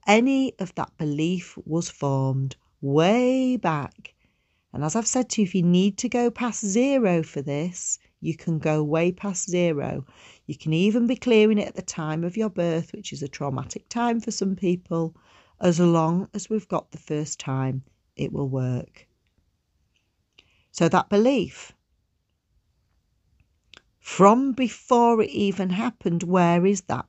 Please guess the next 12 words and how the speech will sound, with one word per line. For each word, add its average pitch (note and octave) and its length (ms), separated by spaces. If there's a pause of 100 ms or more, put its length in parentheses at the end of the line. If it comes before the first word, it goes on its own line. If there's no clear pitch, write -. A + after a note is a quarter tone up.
belief D3 600
now? A#3+ 480 (1900)
It's - 300
not C#3+ 180
there, D#4 260
is D#4 140
it? A3 220 (1080)
It's - 280
not D3 200
there. B2+ 320 (2000)
So - 180
now, F3+ 480